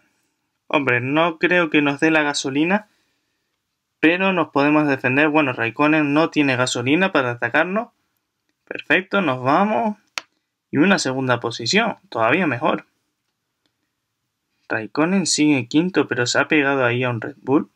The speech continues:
No sabía que tenía un Red Bull tan cercano. Y mientras Grosjean, pues, se acerca al Mercedes, se queda sin neumático. Lo que les dije de que a veces alguno se queda sin neumático,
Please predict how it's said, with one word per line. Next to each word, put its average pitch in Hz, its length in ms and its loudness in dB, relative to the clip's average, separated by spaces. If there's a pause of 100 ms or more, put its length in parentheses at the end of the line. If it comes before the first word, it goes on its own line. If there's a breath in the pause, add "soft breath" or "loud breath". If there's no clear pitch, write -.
(120)
No 123 220 -6
sabía 120 360 -2
que 110 100 -2
tenía 117 260 -4
un 113 120 -6
Red 110 200 -4
Bull 123 180 0
tan 123 160 -2
cercano. 139 560 -2 (1160)
Y 147 100 4
mientras 165 420 2
Grosjean, 165 840 2 (440)
pues, 139 200 0
se 139 80 0
acerca 208 320 2
al 175 80 2
Mercedes, 175 500 0 (460)
se 143 280 2
queda 220 240 2
sin 160 200 0
neumático. 143 640 0
Lo 127 200 0
que 139 100 0
les 131 200 2
dije 202 420 2 (480)
de 143 160 2
que 151 80 0
a 143 100 4
veces 156 300 2
alguno 170 440 2
se 135 200 -2
queda 165 180 4
sin 143 200 -4
neumático, 165 680 0